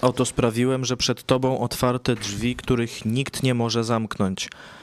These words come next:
Bo choć niewielką masz moc, jednak zachowałeś moje słowo i nie zaparłeś się mojego imienia. Oto sprawię, że ci z synagogi szatana, którzy podają się za Żydów, a nimi nie są, lecz kłamią.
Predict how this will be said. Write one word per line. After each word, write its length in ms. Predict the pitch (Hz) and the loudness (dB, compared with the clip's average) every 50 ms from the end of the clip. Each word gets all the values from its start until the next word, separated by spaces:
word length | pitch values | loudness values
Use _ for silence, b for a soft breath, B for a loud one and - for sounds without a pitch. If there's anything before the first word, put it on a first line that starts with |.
| B B B B | B B B B
Bo 120 | - 120 | 2 4
choć 240 | 113 131 120 - - | 4 4 2 2 2
niewielką 440 | 139 123 123 135 143 139 - 147 139 | 2 2 2 2 2 2 0 0 0
masz 260 | 135 131 123 - - | 2 0 0 0 0
moc, 280 | 131 127 135 - - - | 0 0 0 0 0 0
jednak 340 | 135 127 127 131 131 117 113 | 0 2 2 0 0 0 0
zachowałeś 640 | 127 123 - 131 120 120 131 135 131 120 - - | 0 0 2 2 2 2 2 2 2 0 0 0
moje 200 | 123 120 117 107 | 0 2 2 2
słowo 460 | - - - 120 120 123 123 123 123 | 0 0 2 0 0 2 0 0 0
i 120 | - 127 127 | 0 -2 -2
nie 160 | 131 131 123 | -2 -2 -2
zaparłeś 540 | 123 120 120 - 131 127 135 131 131 127 - | -2 -2 0 0 2 2 2 2 2 0 0
się 200 | - - 135 123 | 0 0 0 0
mojego 380 | 120 120 117 123 117 117 113 | 2 2 0 0 0 0 0
imienia. 500 | 107 117 117 120 110 104 98 92 90 - - B B B B B B B B B B B B - | 0 0 0 0 0 0 0 -2 -4 -6 -8 B B B B B B B B B B B B 2
Oto 240 | 123 123 - 143 123 | 2 4 4 2 2
sprawię, 440 | - - 139 131 135 131 139 139 | 2 2 2 2 2 2 2 0
że 120 | 123 135 123 | 2 0 -2
ci 200 | - - 135 131 | 0 0 0 0
z 40 | - | 0
synagogi 580 | - - 135 135 127 120 123 127 135 123 123 | 0 0 0 0 0 2 0 0 0 0 -2
szatana, 560 | - - - 120 - 127 123 123 117 110 104 | -2 0 0 0 2 2 2 2 2 0 -2
którzy 400 | - - - 113 110 104 113 110 | -2 -2 0 0 0 2 0 0
podają 480 | - - 117 113 110 113 123 127 127 123 | 2 2 0 2 2 0 0 0 -2 -4
się 160 | - - 123 | -2 -2 -2
za 160 | 110 117 113 | 0 0 0
Żydów, 400 | 104 113 123 117 123 123 117 - - | 2 0 0 0 0 -2 -2 0 0
a 80 | 127 | 0
nimi 280 | 123 123 120 120 113 110 | 0 2 0 0 0 0
nie 160 | 113 123 131 | 0 0 0
są, 280 | 127 - - 107 107 101 B B B B B - | 0 0 0 0 0 -2 B B B B B 0
lecz 200 | 101 107 - - | 2 2 2 2
kłamią. 420 | - - 131 131 123 117 113 107 | 2 2 2 2 2 0 -2 -2